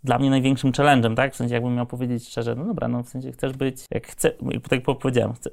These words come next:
chciał-, chciałbym być szczęśliwym człowiekiem w życiu, nie? No to, to jest coś takiego, co stoję, stoi na, na, na drodze. To jest temat, który trzeba przepracować, który może nam się uda, może nam się nie uda rozwiązać,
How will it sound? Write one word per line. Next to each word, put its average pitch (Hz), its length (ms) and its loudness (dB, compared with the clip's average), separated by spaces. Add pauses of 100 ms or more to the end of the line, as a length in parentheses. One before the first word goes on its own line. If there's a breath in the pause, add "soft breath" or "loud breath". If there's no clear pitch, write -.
chciał-, - 240 -2
chciałbym 247 500 0
być 180 140 -2
szczęśliwym 165 420 0
człowiekiem 127 460 -2
w - 20 -10
życiu, - 260 -8
nie? 208 160 -2
No 277 120 0
to, 208 100 -4
to 202 80 -2
jest 190 140 -4
coś 180 120 -4
takiego, 180 320 -2
co 165 100 -4
stoję, 160 480 2
stoi 143 260 2
na, 131 340 2
na, 123 320 2 (120)
na 120 140 2
drodze. 110 240 2
To 120 60 2
jest 156 200 0
temat, 170 200 4
który 147 160 -4
trzeba 131 200 0
przepracować, 170 720 4
który - 140 -2
może 117 180 2
nam 117 140 2
się 123 120 -2
uda, 135 200 2
może 120 160 2
nam 113 120 0
się - 100 -2
nie 202 120 4
uda 143 140 4
rozwiązać, 120 520 4